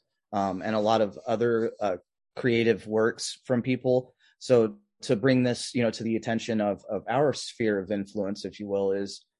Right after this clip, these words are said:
is a huge thing. And it's different than all the stuff going on right now.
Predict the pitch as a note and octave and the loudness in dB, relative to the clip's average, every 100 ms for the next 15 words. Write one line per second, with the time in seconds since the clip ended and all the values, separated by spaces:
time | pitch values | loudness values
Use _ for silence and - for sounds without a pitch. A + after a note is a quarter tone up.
0 | _ _ - B2 B2 A2 C#3+ - F3 D3 | _ _ -2 0 0 2 2 2 2 2
1 | A2 B2 C3 B2+ - - G#2 E3 F#3+ F3 | 2 2 4 2 -2 -8 0 2 2 0
2 | - C#3 C#3 B2+ - B2 - B2+ A2+ G#2+ | 4 4 4 2 2 2 4 2 4 2
3 | A2 A2 G2+ A2+ A2 | 2 0 2 0 0